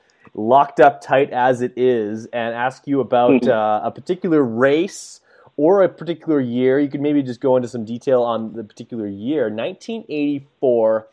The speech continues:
Speaker 2: Yeah.
Speaker 1: uh, March
Speaker 2: Uh-huh.
Speaker 1: eighteenth. You're on Suzuki's, and, uh, you're on the podium at Talladega Supercross, one of the only times that you guys went there. It's the week after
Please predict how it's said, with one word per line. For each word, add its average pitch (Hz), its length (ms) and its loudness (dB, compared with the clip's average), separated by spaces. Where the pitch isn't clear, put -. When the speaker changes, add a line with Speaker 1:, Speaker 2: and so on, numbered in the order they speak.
Speaker 2:
Yeah. 101 100 -4
Speaker 1:
uh, 120 240 2
March 135 380 4
Speaker 2:
Uh-huh. 101 180 -2
Speaker 1:
eighteenth. 139 840 -2
You're 147 200 4
on 143 180 2
Suzuki's, 147 880 -4
and, 123 420 -2
uh, 127 140 2
you're 127 260 -2
on 247 120 -4
the 160 80 -4
podium 165 500 2
at 117 140 -6
Talladega 131 580 2
Supercross, 117 960 -6
one 135 140 -6
of 127 40 -6
the 127 120 -4
only 160 260 -4
times 139 360 -4
that 131 60 -8
you 120 60 -6
guys 123 240 -2
went 123 300 -6
there. 147 180 -2
It's 135 140 -10
the 127 80 -10
week 135 260 -8
after 123 500 -4